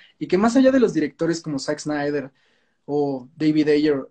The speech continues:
como que los controlen y les digan, "Sí está padre que quieras hacer a Batman viejo, pero si quieres hacer un universo cinematográfico, no puede ser tan viejo, tiene que ser un poco más joven.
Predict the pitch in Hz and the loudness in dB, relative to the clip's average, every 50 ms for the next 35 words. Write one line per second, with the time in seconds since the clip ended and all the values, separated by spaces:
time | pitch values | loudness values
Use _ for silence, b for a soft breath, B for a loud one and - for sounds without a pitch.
0 | _ _ _ _ - 180 185 180 180 190 185 180 - 180 180 165 165 180 180 170 | _ _ _ _ -6 -4 -4 -2 0 0 0 0 0 -2 -2 -2 0 2 2 2
1 | 151 139 127 131 127 135 143 151 151 156 160 160 - 254 262 - - 285 294 - | 2 -2 -4 -6 -6 -4 -2 -2 -2 -2 -2 -2 0 -2 0 2 0 0 2 4
2 | 226 220 208 220 233 247 254 247 185 160 - - 170 170 185 170 160 - - 170 | 4 6 6 6 4 4 2 -2 -6 -10 -6 -4 -4 -4 -4 -6 -10 -8 -6 -4
3 | 170 170 165 160 160 156 160 156 151 147 139 143 156 170 165 - 220 262 269 b | -4 -2 -2 -4 -4 -4 -4 -6 -6 -6 -4 -2 -2 -2 0 0 0 0 0 b
4 | b b b b b b b _ - 180 170 170 170 180 - 254 277 294 254 220 | b b b b b b b _ -2 -2 0 0 -2 0 2 2 4 4 4 2
5 | 208 214 226 214 202 185 165 151 147 156 160 185 170 - 170 151 143 139 - - | 0 0 0 0 0 0 0 0 0 -2 -2 -4 -6 -6 -4 -4 -4 -6 -6 -4
6 | 143 147 156 156 - 185 160 - 185 180 180 196 202 - - 220 220 220 214 214 | -4 -4 -4 -4 -6 -6 -2 0 0 0 0 0 0 2 4 4 4 4 2 -4
7 | 196 - 190 180 185 202 185 - 156 143 - 165 175 175 170 - - - - 170 | -4 -2 -2 -2 -2 -2 -4 -4 -6 -6 -4 -4 -4 -4 -4 -6 -10 -6 -4 -2
8 | 165 160 156 156 156 - 147 143 143 135 - - 190 202 180 170 - | -2 -2 -4 -6 -8 -8 -8 -8 -10 -10 -6 -2 0 0 0 0 -4